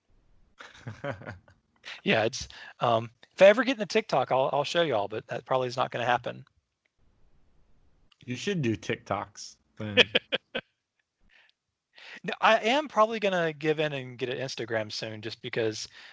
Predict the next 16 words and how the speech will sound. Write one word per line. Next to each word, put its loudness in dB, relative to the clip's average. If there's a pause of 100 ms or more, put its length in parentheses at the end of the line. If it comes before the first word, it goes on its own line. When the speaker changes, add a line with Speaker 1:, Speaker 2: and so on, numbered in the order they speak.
(120)
Speaker 2:
I 0
hear 2
just -6 (140)
so -2
much -2
more 0
positivity 0
through -6
that 2
than -8 (460)
Facebook -2
and, -12
um, -2
Twitter. 2
So 0
I 2